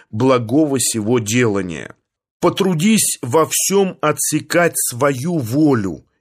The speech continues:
ибо это вменяется человеку в жертву. Сие-то и значит: "Тебе ради умерщвляемся весь день, вменихомся, яко овцы за коление".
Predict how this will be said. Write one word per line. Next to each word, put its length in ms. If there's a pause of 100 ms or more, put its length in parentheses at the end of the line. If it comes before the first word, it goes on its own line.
ибо 280
это 480
вменяется 880
человеку 640
в 80
жертву. 720 (220)
Сие-то 600
и 120
значит: 640 (220)
"Тебе 440
ради 600 (180)
умерщвляемся 1120
весь 380
день, 360 (140)
вменихомся, 920
яко 500
овцы 460
за 180
коление". 800